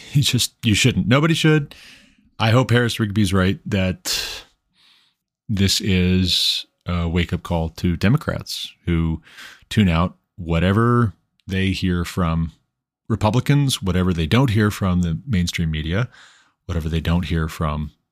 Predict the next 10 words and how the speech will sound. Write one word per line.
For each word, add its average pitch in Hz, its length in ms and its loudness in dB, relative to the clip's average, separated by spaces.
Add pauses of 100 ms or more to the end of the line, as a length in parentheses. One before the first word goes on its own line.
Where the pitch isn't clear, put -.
(320)
their 80 420 -4 (100)
pop - 200 -4
culture 78 460 -6 (140)
icons 78 720 -4 (480)
who 82 420 -2 (1400)
tacitly 87 520 -2
endorse 82 420 -2
the 98 120 -4
status 80 360 -4
quo, 101 400 0